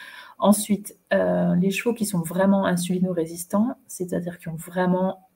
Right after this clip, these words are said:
besoin de maigrir, ceux-là, pour moi, ne sont pas forcément invités à aller à l'herbe parce que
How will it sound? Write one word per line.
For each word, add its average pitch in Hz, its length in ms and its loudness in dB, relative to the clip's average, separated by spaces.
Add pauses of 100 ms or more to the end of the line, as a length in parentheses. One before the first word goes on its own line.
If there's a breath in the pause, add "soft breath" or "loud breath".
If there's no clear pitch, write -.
besoin 175 380 4
de 170 140 0
maigrir, 175 720 -2
ceux-là, 180 720 2 (100)
pour 170 180 -8
moi, 170 300 0
ne 175 120 4
sont 175 220 -8
pas 170 220 0
forcément 170 600 -8
invités 175 580 -4
à 160 100 -6
aller 170 480 -4
à 180 100 0
l'herbe 156 320 -6 (140)
parce 180 240 -8
que 202 320 2